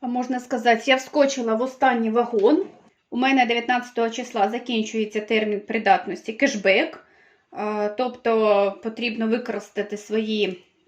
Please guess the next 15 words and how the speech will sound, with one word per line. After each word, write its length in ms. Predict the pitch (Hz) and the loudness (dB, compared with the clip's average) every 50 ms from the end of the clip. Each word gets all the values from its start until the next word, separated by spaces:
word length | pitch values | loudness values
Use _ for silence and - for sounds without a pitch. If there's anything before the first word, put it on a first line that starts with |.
| _ - | _ -16
е, 40 | 208 | -12
накопичені 800 | 202 196 196 208 208 - 233 220 233 226 220 - - 214 208 208 | -10 -8 -8 -6 -6 -6 -6 -4 -2 -2 -2 -2 -4 -2 -2 -2
бонуси. 720 | 202 202 190 190 202 233 269 269 - 339 359 415 415 - - - - - - - _ _ _ _ - | -2 -2 -2 -2 -2 -4 -4 -6 -2 0 0 0 0 -2 -6 -18 -20 -20 -20 -20 _ _ _ _ 0
І 60 | 302 | 4
я 280 | 381 403 285 240 277 285 | 6 6 6 4 2 0
придбала 680 | 277 247 233 226 214 214 277 320 381 381 370 359 349 359 - - - _ _ _ _ _ _ _ - | 0 -4 -6 -6 -4 -2 0 2 4 4 4 2 2 -2 -8 -18 -20 _ _ _ _ _ _ _ -12
ось 140 | 254 285 285 | -10 -10 -8
такі 280 | - - 226 - - - | -8 -8 -6 -4 -4 -4
блиски 440 | - 208 269 294 294 - - 196 | -2 -2 -4 -4 -4 -4 -6 -4
для 180 | 180 196 214 226 | -2 0 0 0
губ. 300 | 208 190 190 180 - - - _ _ _ _ _ _ _ _ _ - - - _ _ _ _ _ _ | 0 -2 -4 -8 -8 -12 -20 _ _ _ _ _ _ _ _ _ -20 -20 -20 _ _ _ _ _ _
Це 180 | _ - 285 277 | _ 0 0 2
від 160 | 269 285 285 | 2 0 -2
фірми 460 | - - 294 285 277 233 214 208 208 - | -2 0 2 2 2 4 2 0 0 2
Evelyn. 520 | 269 285 269 214 233 214 196 208 240 294 | 2 2 2 4 2 0 2 0 2 4